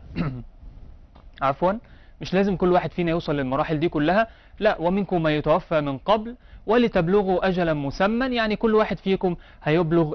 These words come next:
الأجل أو ال-، ال-، العمر اللي ربنا عز وجل، آه، قدره، آه، ليه.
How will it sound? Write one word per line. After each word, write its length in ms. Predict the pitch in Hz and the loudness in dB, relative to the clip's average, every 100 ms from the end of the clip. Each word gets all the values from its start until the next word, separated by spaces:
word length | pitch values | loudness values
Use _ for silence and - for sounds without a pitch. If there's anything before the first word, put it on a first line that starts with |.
| - | -2
الأجل 580 | 143 - 175 180 165 - | -2 2 2 2 0 0
أو 240 | 139 139 | -2 0
ال-، 220 | 135 135 | 0 0
ال-، 520 | 131 127 131 131 127 131 | -2 -2 -4 -6 -4 -2
العمر 460 | 131 143 196 175 | 0 2 2 2
اللي 180 | 151 139 | -2 -2
ربنا 300 | 139 135 165 | -2 -2 0
عز 220 | 151 147 | 0 0
وجل، 360 | 143 135 151 147 - - - | -2 0 0 0 -12 -12 -6
آه، 80 | 131 | -6
قدره، 640 | - 147 131 170 175 165 - - - | -2 -2 2 2 2 -2 -6 -18 -4
آه، 180 | 135 135 | 0 2
ليه. 300 | 156 214 | 2 2